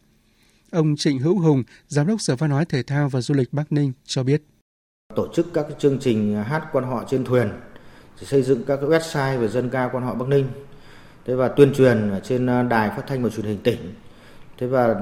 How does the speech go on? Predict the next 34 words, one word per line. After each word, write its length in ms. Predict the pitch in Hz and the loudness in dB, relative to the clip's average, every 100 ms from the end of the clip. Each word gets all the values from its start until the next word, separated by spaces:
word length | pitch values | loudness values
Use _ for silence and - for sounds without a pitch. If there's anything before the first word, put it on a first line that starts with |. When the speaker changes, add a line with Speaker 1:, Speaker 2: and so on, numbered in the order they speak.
| - | -4
Speaker 2:
tổ 120 | 101 - | -6 -4
chức 240 | 180 175 | -4 -2
đưa 240 | 151 143 135 | 2 4 4
các 200 | 139 147 | 2 -4
cái 220 | 139 135 131 | -2 -2 0
đoàn 600 | 131 120 113 104 92 90 - | 2 2 0 -4 -10 -14 -12
tham 220 | 131 135 | -8 -4
gia 340 | 123 135 131 123 | -2 0 0 -2
các 160 | 139 | -4
cái 100 | 143 | -6
hội 220 | 135 131 120 | -4 -4 -2
diễn, 420 | 104 165 208 214 - - - - - | 2 4 2 -2 -8 -18 -20 -20 -14
hội 240 | 98 113 - | -6 -6 0
thi 420 | 151 156 147 127 - | 4 4 2 -4 -6
cũng 200 | 117 139 | -6 -2
như 100 | 139 | 0
là 120 | 123 | 0
giao 260 | 101 139 135 | 0 2 2
lưu 260 | 135 135 | 4 4
các 160 | 120 151 | 2 -4
cái 80 | 147 | -4
di 200 | 135 139 | -2 -4
sản, 400 | 135 113 82 85 | -4 -8 -8 -10
à, 120 | 98 | -8
văn 120 | 104 131 | -6 -2
hóa 340 | 127 120 135 | -2 -2 -2
với 200 | 123 123 127 | -2 -2 -2
các 140 | 160 156 | -6 -6
cái 200 | 143 139 135 - - - - | -4 -4 -8 -16 -20 -20 -20
vùng 280 | - 113 113 | -6 -2 2
miền 300 | 117 123 104 95 | 4 2 0 -2
trong 180 | 131 123 | -4 -4
cả 100 | 107 | -2
nước. 460 | 123 185 - - | 2 2 0 -14